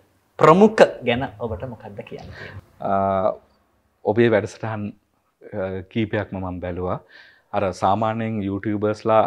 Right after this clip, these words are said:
Speaker 2: අ, ස්පර්ශ කරගෙන යන ඉසව්වක් තියෙනවනේ. ඈ, සියයට පනහක්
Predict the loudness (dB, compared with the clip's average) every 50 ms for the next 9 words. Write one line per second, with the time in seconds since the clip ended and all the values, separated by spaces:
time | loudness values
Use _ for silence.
0 | 0 -4 -12 _ -6 -6 -4 -2 -4 -4 -6 -6 -10 -12 -12 -18 _ _ _ _
1 | _ _ _ _ _ _ _ _ _ _ _ _ _ _ _ _ _ _ -20 -20
2 | -6 -2 -2 -2 -2 -2 -2 -2 0 2 2 2 4 2 2 2 2 2 2 2
3 | 0 -2 -6 -10 -20 _ _ _ _ _ _ -10 0 2 2 4 4 4 2 2
4 | -2 -6 -4 -4 -4 -4 -6 -8 -10 -12 -18 _ _ _ _ _ _ _ _ -8
5 | -8 -6 -6 -6 -8 -10 -12 -16 -20 -20 _ _ _ _ _ _ -8 -4 -4 -2
6 | 0 0 0 0 -2 -4 -6 -6 -4 -4 -4 -4 -6